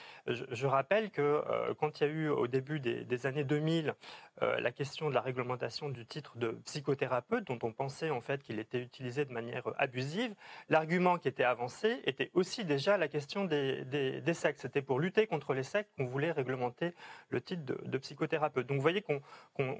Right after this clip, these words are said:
qu'on étend complètement le spectre et qu'on a quitté en fait, euh, la, la manière dont les, les, les, les, les sectes étaient, euh, désignées ou les emprises sectaires étaient, euh, étaient qualifiées, euh, depuis, euh, euh, enfin, jus-,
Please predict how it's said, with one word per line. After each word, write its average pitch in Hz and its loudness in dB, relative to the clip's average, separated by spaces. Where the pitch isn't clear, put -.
qu'on 151 2
étend 202 4
complètement 185 4
le 143 2
spectre 190 0
et - -2
qu'on 147 0
a 143 2
quitté 214 0
en 151 0
fait, 196 0
euh, 135 4
la, 127 2
la 131 4
manière 165 0
dont 147 -2
les, 127 0
les, 123 -4
les, 123 -4
les, 123 -2
les 131 -4
sectes - -2
étaient, 139 -2
euh, 139 2
désignées 147 2
ou 160 0
les 131 4
emprises 131 2
sectaires 180 0
étaient, 156 0
euh, 117 0
étaient 143 -2
qualifiées, 165 0
euh, 117 0
depuis, 156 -2
euh, 123 2
euh, 120 2
enfin, 120 0
jus-, 190 -2